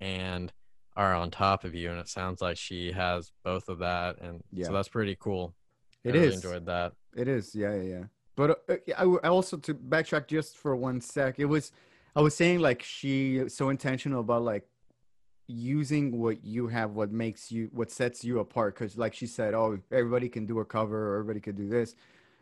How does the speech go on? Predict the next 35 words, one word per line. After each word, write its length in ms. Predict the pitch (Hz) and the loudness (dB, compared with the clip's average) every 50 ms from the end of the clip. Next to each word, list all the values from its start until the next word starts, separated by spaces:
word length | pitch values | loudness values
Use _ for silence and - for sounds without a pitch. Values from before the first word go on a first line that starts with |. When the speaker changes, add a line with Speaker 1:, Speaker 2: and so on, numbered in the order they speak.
| _ - 113 | _ -6 -4
Speaker 2:
but 120 | 117 110 | -4 -2
how 120 | 110 131 | 0 0
are 80 | 127 123 | 0 0
you 240 | 120 117 113 131 131 123 | 0 0 0 -2 0 0
gonna 220 | 127 110 107 101 | 0 0 -2 -2
do 260 | 90 107 104 98 98 | -4 -4 -4 -2 -2
it?" 120 | 98 95 - | -4 -4 -6
You 140 | - 107 104 | -8 -8 -6
know, 140 | 101 98 98 | -6 -6 -4
that's, 340 | 95 95 92 92 - - - | -4 -4 -6 -6 -10 -10 -6
like, 180 | 95 92 92 - | -6 -6 -4 -2
different. 320 | 123 117 - - 110 107 | -4 -4 -2 -2 -4 -4
And 80 | 104 107 | -4 -2
for 140 | 117 110 101 | -4 -4 0
her, 180 | 117 131 127 | 2 2 2
you 140 | 123 107 113 | 2 2 -2
know, 120 | 104 98 | -4 -4
very, 220 | 95 98 98 101 98 | -2 -2 -2 -2 -2
she's 300 | - - 107 92 101 104 | -4 -8 -12 -10 -6 -6
like, 180 | 90 90 - | -6 -6 -6
"I 80 | 101 107 | -6 -6
know 180 | 107 107 107 107 | -4 -4 -4 -2
there 140 | 110 104 | -2 -2
are 40 | 104 | -2
not 200 | 104 104 101 101 101 | -2 -2 -4 -4 -4
a 40 | |
lot 180 | 98 98 98 101 | -2 -4 -2 -4
of 80 | 98 92 | -4 -4
women 300 | 101 104 107 104 98 98 | -2 -2 -2 -2 -2 -2
in 100 | 92 95 | -2 -2
metal, 280 | 98 101 110 101 87 85 | -2 0 0 0 -2 -4
so 160 | - - 87 | -4 -6 -4
that's 240 | 85 92 95 92 - | -4 -4 -4 -6 -6
gonna 220 | - 98 90 62 | -8 -6 -6 -6
be 280 | 71 82 87 87 82 | -6 -6 -6 -6 -6